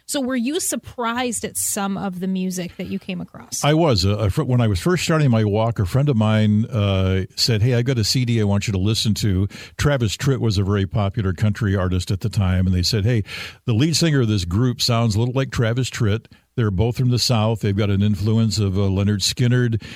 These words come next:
Speaker 2: and, uh, they've kinda got that country rock sound. I think you might like it, and it's a Christian band." Like, "Sure,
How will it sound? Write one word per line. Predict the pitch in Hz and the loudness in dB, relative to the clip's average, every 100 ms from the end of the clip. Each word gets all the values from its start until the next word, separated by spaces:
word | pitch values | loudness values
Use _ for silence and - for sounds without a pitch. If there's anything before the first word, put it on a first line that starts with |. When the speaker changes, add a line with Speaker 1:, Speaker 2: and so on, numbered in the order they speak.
| - | -10
Speaker 2:
and, | - 107 104 98 | -2 0 2 2
uh, | 98 98 95 | 2 2 2
they've | 98 | 0
kinda | 90 110 | 0 -2
got | 101 98 | 0 -2
that | 104 | -4
country | - 120 120 98 | -2 -2 0 0
rock | 95 98 - | 0 -2 -2
sound. | 113 98 113 | -2 0 0
I | 107 | -2
think | 101 135 | -2 -2
you | 131 | 0
might | 110 101 | -2 -2
like | 92 95 98 | -2 -2 -4
it, | 98 - _ | -6 -8 _
and | 107 104 | -4 -2
it's | 95 - | -2 -4
a | |
Christian | - 185 - 98 | -4 -4 -2 -2
band." | 76 76 71 92 - _ _ _ | -2 -4 -6 -8 -12 _ _ _
Like, | - | -14
"Sure, | - - 240 | -8 -4 -4